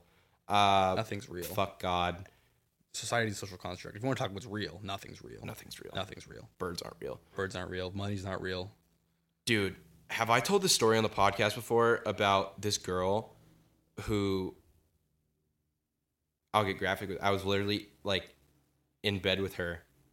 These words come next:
Speaker 1: and, like, pillow talk. I said, I said something about, like,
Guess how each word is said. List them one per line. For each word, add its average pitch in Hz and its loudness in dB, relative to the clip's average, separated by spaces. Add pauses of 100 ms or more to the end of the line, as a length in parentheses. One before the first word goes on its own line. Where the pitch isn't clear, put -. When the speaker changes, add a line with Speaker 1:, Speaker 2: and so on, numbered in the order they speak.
(180)
Speaker 1:
and, 95 -2
like, 90 -2 (1300)
pillow 110 2
talk. 92 2 (1300)
I 98 4
said, 107 2
I 104 4
said 110 2
something 113 0
about, 101 2
like, 98 -2